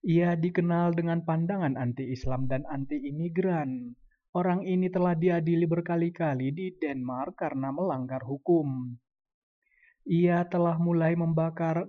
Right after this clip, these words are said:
Quran di berbagai kota di Swedia. Di setiap kota, ia pergi ke lingkungan imigran Muslim dan membakar Al-Quran. Protes dan reaksi keras para imigran Muslim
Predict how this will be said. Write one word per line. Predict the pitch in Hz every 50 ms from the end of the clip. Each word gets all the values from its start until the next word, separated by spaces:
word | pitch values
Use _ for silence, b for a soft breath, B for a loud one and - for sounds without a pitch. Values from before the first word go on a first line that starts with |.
| -
Quran | - 170 160 156 - - 135 135 143 170 202
di | 196 202 175 160
berbagai | 143 143 143 135 135 139 135 131 135 131 131
kota | - 147 143 135 - 156
di | 160 156 139 131 120
Swedia. | - - 127 123 123 123 123 139 160 156 139 131 127 120 120 123 - - _ _ _ _ _ _ b b b b b b _ _
Di | - 131 123 131 131 131 131 131
setiap | 131 - 147 135 - - 131 131 127 123 -
kota, | - - 131 127 127 - 123 123 131 143 185
ia | - 180 175 175 170
pergi | 175 175 165 156 165 165 160
ke | -
lingkungan | 170 170 165 165 170 180 175 165 165 170 175
imigran | 175 170 165 170 160 160 165 170 165 165
Muslim | 165 165 160 160 - 165 160 160 165 175 -
dan | 180 160 170 170 175
membakar | 170 170 165 165 170 196 - - 151 131 123 123 -
Al-Quran. | 135 127 123 - - 143 143 - - - 151 147 143 135 135 127 123 123 123 127 123 - _ _ _ _ _ _ _ _ _ _ _ _ _ _ _ _ _ _ _
Protes | _ - 147 156 170 180 175 180 - 185 180 180 180 175 180
dan | 175 180 180 175 180
reaksi | 180 180 180 180 175 175 175 - - 180 185
keras | 180 170 170 170 170 170
para | - 175 170 170 185 180 196
imigran | 202 220 202 147 131 135 135 135 127
Muslim | 127 131 123 - - 139 127 131 135 135 143 151 180 240